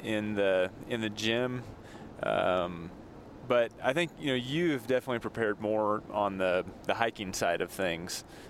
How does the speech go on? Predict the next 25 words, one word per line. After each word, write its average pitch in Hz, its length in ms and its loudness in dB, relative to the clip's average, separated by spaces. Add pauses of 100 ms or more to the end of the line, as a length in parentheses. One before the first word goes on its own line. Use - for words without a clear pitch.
(120)
uh, - 40 2
and 95 340 2
carrying 104 460 0
loads. 95 480 2 (800)
But, 107 420 2 (140)
uh, 98 340 2 (240)
as 117 100 -8
far 165 160 4
as 143 80 0
what 135 120 2
I've 123 220 4
done, 113 240 2
I, 127 200 4
I - 180 0
really 160 260 4
started 131 360 2
hitting 123 280 0
it, 117 80 2
I 107 120 4
guess, 113 480 2
um, 95 380 2 (300)
it 110 40 -4
was 98 200 -4
in 95 220 -4
May, 104 400 4